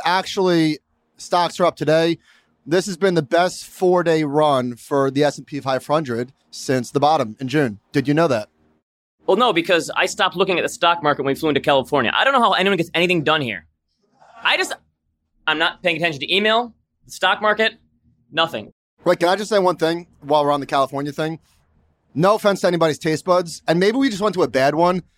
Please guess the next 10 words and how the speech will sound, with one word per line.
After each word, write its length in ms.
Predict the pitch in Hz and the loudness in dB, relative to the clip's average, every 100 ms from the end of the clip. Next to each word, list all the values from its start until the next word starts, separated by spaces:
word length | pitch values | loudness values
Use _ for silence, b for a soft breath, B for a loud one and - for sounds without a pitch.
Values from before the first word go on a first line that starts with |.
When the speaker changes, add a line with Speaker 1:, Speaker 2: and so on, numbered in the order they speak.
| _ - | _ -16
Speaker 1:
but 440 | 117 180 175 165 135 | -2 2 2 0 -2
we 260 | 151 214 | 0 0
went 240 | 196 214 214 | 2 0 0
to 180 | 185 | -2
In-N-Out, 540 | 175 165 143 143 127 110 | -2 0 0 0 0 -2
and 80 | 151 | -2
I've 100 | 240 | 0
had 140 | 247 302 | 0 0
In-N-Out 280 | 247 208 | 0 -2
before. 460 | - - 185 127 107 | -4 -4 0 0 -2